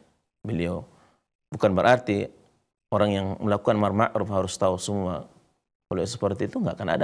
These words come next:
amar ma'ruf nahi mungkar. Nggak akan pernah ada orang menyampaikan kebenaran, kebaikan. Karena mereka pun masih mu-,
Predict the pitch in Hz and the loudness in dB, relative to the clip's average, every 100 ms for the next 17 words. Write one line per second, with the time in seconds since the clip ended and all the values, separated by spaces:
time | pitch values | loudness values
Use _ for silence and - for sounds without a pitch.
0 | 117 98 107 - 104 - - 90 135 180 | 2 2 0 -2 -6 -6 -4 -2 -2 -2
1 | 92 - - _ _ - - - 110 117 | -6 -8 -16 _ _ -6 -2 0 0 2
2 | 113 - 123 107 127 110 107 104 101 - | 0 2 2 4 4 2 2 0 0 -2
3 | 110 104 101 113 143 113 - 120 180 104 | -2 -4 0 2 2 0 -2 -2 0 -2
4 | - - _ _ _ _ - 95 113 104 | -4 -12 _ _ _ _ -4 2 2 2
5 | 95 110 107 - 127 113 - 101 98 104 | 0 0 -2 -2 -2 -2 -4 -4 -2 -2